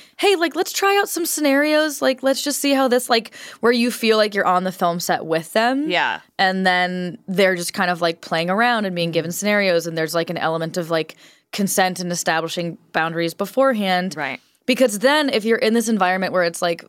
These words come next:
Speaker 1: very behind the scenes and it's like, "Oh, we're just perform-, like, oh, we're
Speaker 2: Yeah.
Speaker 1: just, I'll just give you a blowjob while I talk to you about other auditions I'm going on."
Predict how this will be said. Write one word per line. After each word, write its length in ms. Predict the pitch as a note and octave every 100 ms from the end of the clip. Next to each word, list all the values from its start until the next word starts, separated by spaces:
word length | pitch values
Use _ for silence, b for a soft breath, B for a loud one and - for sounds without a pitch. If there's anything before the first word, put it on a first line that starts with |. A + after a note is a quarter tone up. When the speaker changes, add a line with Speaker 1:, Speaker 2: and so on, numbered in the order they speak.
| G3+
Speaker 1:
very 320 | F#3 F#3 F#3
behind 340 | F3 E3 E3+
the 60 | E3+
scenes 400 | - E3 E3 D#3+
and 100 | E3+
it's 160 | D#3 E3+
like, 180 | E3 -
"Oh, 200 | A#3+ A#3+
we're 160 | A#3 A3+
just 180 | A3+
perform-, 400 | - A3+ G#3 G3+
like, 160 | F#3+ F#3+
oh, 160 | G#3+ A3
we're 120 | G#3+
Speaker 2:
Yeah. 80 | C#3
Speaker 1:
just, 160 | B2 - B B
I'll 140 | G#3
just 160 | A3+ A#3
give 140 | A3
you 60 | A3
a 40 |
blowjob 520 | G#3 A3 G3+ G3 F#3+
while 140 | F#3+ F#3+
I 120 | F#3
talk 260 | F#3+ F#3
to 140 | - G3+
you 40 |
about 180 | F#3 F3+
other 160 | F3+ F3+
auditions 420 | F3 F#3 G3+ G#3
I'm 120 | F#3
going 200 | F3 F3
on." 200 | E3 D#3+